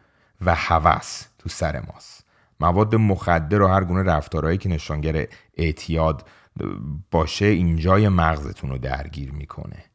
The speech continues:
مسیر دومم تنظیم و هماهنگی حرکات داوطلبانهٔ بدن رو انجام می‌ده. کسایی که بیماری پارکینسون می‌گیرن، یه سری از سلول‌های بدنشون که دوپامین تولید می‌کنه رو از دست می‌دن.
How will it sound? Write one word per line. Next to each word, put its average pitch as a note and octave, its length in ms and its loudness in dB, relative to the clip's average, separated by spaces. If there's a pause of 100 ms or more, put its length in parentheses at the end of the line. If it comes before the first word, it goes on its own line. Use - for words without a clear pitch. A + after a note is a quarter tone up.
(760)
مسیر D3 300 2
دومم C3+ 680 4
تنظیم F#2+ 840 2
و A#2 120 6
هماهنگی F2+ 600 2
حرکات G#2 440 2
داوطلبانهٔ D2+ 680 2
بدن D2 360 0
رو C2 60 -4
انجام C2 420 -8
می‌ده. B1 460 -10
کسایی D#2+ 240 -6
که F2+ 80 -6
بیماری D2+ 320 0
پارکینسون D2 680 -6
می‌گیرن، D2 380 -2
یه E2+ 60 0
سری D#2+ 280 -4
از E2+ 100 -2
سلول‌های D2+ 540 -6
بدنشون D2+ 680 -4 (360)
که E2 80 -6
دوپامین D#2 580 -2
تولید D2+ 420 -6
می‌کنه D2+ 380 -4
رو F#2+ 60 4
از D2+ 200 2
دست D2+ 340 -2
می‌دن. - 240 -12